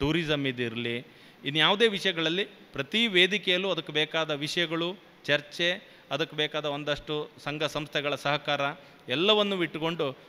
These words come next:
ವಿಷನ್ ಟೂ ತೌಸಂಡ್ ತರ್ಟಿ ತ್ರೀ ಇವತ್ತಿಂದ ಆರಂಭ ಆಗಿದೆ. ಕೊಲ್ಲೂರು ಮೂಕಾಂಬಿಕೆ ಆಶೀರ್ವಾದ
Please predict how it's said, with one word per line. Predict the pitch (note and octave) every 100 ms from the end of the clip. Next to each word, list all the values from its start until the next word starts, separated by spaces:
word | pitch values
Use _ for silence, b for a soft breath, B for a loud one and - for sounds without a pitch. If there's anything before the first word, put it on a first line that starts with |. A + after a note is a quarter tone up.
| B C3+
ವಿಷನ್ | D3 G3 F#3
ಟೂ | - D#3+
ತೌಸಂಡ್ | D#3 E3 D3+ D#3+
ತರ್ಟಿ | - C#3 - D#3
ತ್ರೀ | - D3 B2+ - B -
ಇವತ್ತಿಂದ | C#3 - D#3+ D#3
ಆರಂಭ | C3 A#2+ D3+ F3 D#3
ಆಗಿದೆ. | C3+ C3 C3 C3 - -
ಕೊಲ್ಲೂರು | C#3 D3 C#3+
ಮೂಕಾಂಬಿಕೆ | C3 C#3 D#3 D3 C#3 C#3
ಆಶೀರ್ವಾದ | C3 B2+ C3+ C3+ C3 C3 B2+